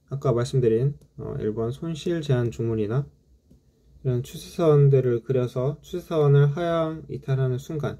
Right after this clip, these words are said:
그때는 매도 시점으로 잡아볼 수가 있겠죠. 그런데,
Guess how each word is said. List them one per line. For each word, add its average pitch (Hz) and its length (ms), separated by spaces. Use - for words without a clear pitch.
그때는 123 520
매도 113 180
시점으로 131 800
잡아볼 123 340
수가 - 200
있겠죠. - 440
그런데, 131 600